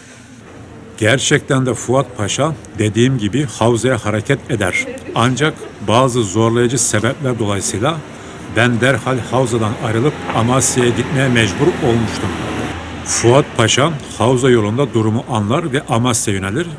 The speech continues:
İşte böylece yirmi bir yirmi iki Haziran'da Amasya'da yanımda bulunuyor. Adı şifrede bildirilmeyen zat da Rauf Bey'di. İstanbul'dan ayrılmak üzere evimden otomobile bineceğim sırada Rauf Bey yanıma gelmişti.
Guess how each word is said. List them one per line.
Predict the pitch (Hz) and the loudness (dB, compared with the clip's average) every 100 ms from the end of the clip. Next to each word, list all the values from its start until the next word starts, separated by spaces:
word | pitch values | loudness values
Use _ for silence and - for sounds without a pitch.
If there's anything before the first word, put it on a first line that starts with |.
| - | -4
İşte | - - 131 | -2 -2 0
böylece | 165 123 92 165 | 2 0 0 -2
yirmi | 131 104 113 120 113 | -2 0 0 0 -2
bir | 156 | -2
yirmi | 120 117 | -2 -2
iki | 120 - | -2 0
Haziran'da | 110 95 92 104 160 | 0 0 -4 -6 -6
Amasya'da | 143 117 117 - 95 95 | -2 0 0 -2 -8 -8
yanımda | 110 113 104 160 131 | -4 -4 -4 -4 0
bulunuyor. | 127 113 92 - - - - - - - - - - - - - - - - - | 0 0 -2 -10 -18 -20 -20 -20 -20 -20 -20 -20 -20 -20 -20 -20 -20 -20 -20 -6
Adı | 110 117 165 175 | -2 2 2 2
şifrede | - - 151 - 117 160 - | 0 0 0 -2 -2 -2 -4
bildirilmeyen | 120 120 113 147 127 104 95 | -6 -4 -2 0 0 -4 -6
zat | 87 110 151 - 151 | -4 0 0 -2 -10
da | 180 180 - - 110 | -8 -10 -16 -6 0
Rauf | 117 131 - - | 2 0 -4 -6
Bey'di. | 95 76 247 - - - - - - | -6 -8 -16 -16 -18 -18 -20 -16 -6
İstanbul'dan | - - 123 135 131 143 | -2 0 -2 -2 -4 -4
ayrılmak | 151 123 123 123 120 - | -4 -2 0 0 -2 -4
üzere | 98 98 123 156 - - - | -6 -4 -4 -4 -8 -16 -6
evimden | 113 107 120 123 147 - | -2 0 0 -2 -4 -4
otomobile | 131 - 120 113 120 120 | -4 -2 -2 0 -2 -2
bineceğim | 107 110 101 127 117 | -2 -2 -2 -2 -2
sırada | - 95 151 110 104 | -4 -4 -6 -6 -2
Rauf | 113 139 - | 0 0 -2
Bey | 131 131 | -4 -2
yanıma | 117 123 | 0 0
gelmişti. | 127 110 107 101 - | 0 -2 -2 -6 -8